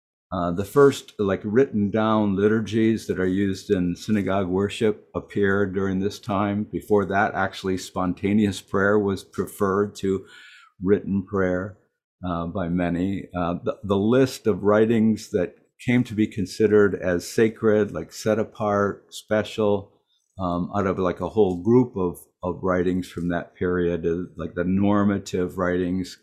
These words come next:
A K A scripture. The, the list of those writings was beginning to congeal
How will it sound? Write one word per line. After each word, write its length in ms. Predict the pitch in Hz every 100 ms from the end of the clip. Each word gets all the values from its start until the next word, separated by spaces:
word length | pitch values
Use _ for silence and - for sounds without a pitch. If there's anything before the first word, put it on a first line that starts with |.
| -
A 100 | 90
K 160 | - 98
A 380 | 87 87 87 87
scripture. 800 | - - 110 - 110 104 101 101 - - _ -
The, 260 | 98 90 -
the 120 | 98
list 540 | 95 107 135 151 143 107
of 120 | 104
those 260 | 104 95
writings 560 | 98 98 95 92 87 -
was 280 | 92 90 -
beginning 480 | 95 92 101 101 -
to 120 | 92
congeal 840 | 101 90 82 98 104 92 78 -